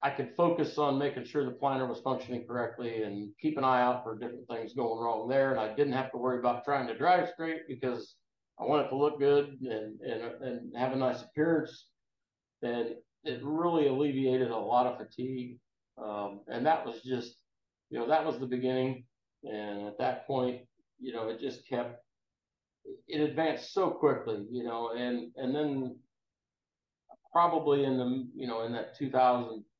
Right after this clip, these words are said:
twelve to two thousand fifteen range was where we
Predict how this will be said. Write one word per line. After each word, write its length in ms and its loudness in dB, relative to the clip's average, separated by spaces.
twelve 360 2
to 120 -12
two 100 -4
thousand 320 0
fifteen 500 -2
range 420 -4
was 300 -4
where 180 2
we 160 -2